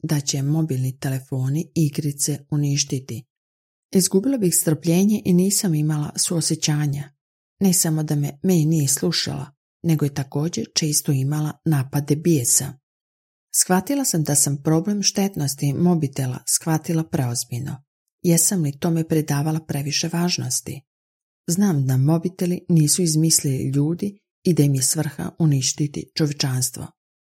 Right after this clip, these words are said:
Ljudi ne mogu živjeti bez mobitela. Suvišno je reći da su mobiteli štetni za djecu i učenike.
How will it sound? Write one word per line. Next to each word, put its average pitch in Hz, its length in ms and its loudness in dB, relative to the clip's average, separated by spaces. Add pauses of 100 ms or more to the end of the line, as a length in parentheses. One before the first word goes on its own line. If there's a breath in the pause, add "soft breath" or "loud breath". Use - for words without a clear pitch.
(540)
Ljudi 196 360 4
ne 190 100 6
mogu 185 300 2
živjeti 165 480 0
bez 165 260 0
mobitela. 143 640 0 (520)
Suvišno 208 460 2
je 156 60 2
reći 151 420 -4
da 165 140 2
su - 180 -2
mobiteli 156 560 0
štetni 147 480 -2
za 139 160 -2
djecu 151 420 -2
i 147 80 2
učenike. 131 580 -4